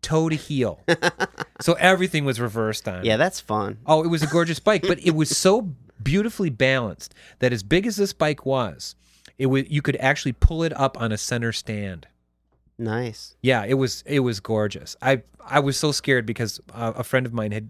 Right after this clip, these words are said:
Speaker 1: had lovingly restored this bike. And of course, you know, he said, "Come on, you gotta ride it, you gotta ride it." I'm like, "Oh, jeez, okay, fine."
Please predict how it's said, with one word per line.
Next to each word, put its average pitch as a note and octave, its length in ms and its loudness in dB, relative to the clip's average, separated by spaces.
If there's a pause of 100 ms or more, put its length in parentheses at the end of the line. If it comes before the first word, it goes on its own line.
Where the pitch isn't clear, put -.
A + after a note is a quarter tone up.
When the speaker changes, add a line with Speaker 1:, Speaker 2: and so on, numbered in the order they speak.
Speaker 1:
had A2 140 -10
lovingly B2+ 500 0
restored G#2+ 460 -4
this F#2+ 160 -10
bike. F2 400 -12 (800)
And C3+ 200 4
of C3 60 -4
course, C3 320 0
you B2 80 0
know, A2 140 2
he A2 80 0
said, G#2+ 200 -4 (200)
"Come A#2+ 180 0
on, A#2 400 0
you A#2 140 2
gotta B2+ 280 2
ride B2+ 360 4
it, B2+ 180 2
you C#3 80 4
gotta C#3+ 320 2
ride C3+ 260 2
it." C3 80 0
I'm B2 80 -6
like, A2+ 200 -4
"Oh, A2+ 300 -8
jeez, G#2 420 -8
okay, A2 320 -6
fine." G#2 420 -6